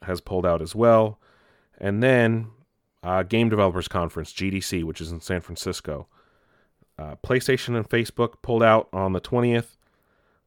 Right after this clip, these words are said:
Uh, organizers were confident the show would go on, despite everything happening.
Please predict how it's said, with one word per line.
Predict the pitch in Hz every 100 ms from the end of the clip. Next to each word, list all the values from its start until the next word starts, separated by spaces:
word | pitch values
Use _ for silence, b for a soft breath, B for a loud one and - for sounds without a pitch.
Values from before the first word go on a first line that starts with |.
| _
Uh, | 87 85
organizers | 101 107 107 107 107 107 95
were | 92
confident | - 107 98 107 104 -
the | 90
show | - 101
would | 90 87
go | 87 85
on, | 107 117 117 110
despite | 95 - 90 87
everything | 85 85 82
happening. | 90 90 90 87 85